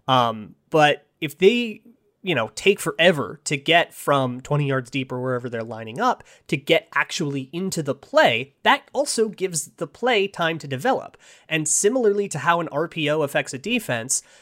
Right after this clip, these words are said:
the safety can wait for the play to declare what it is.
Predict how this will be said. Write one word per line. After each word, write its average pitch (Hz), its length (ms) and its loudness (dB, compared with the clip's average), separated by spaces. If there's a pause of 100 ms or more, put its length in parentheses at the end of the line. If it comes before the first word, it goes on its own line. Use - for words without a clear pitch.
(100)
the - 80 -8
safety 185 640 0 (240)
can 175 180 0
wait 208 220 2
for - 120 -10
the 170 120 -6
play 156 220 2
to 139 100 -4
declare 135 400 -2
what 127 140 -2
it 117 100 -8
is. - 300 -4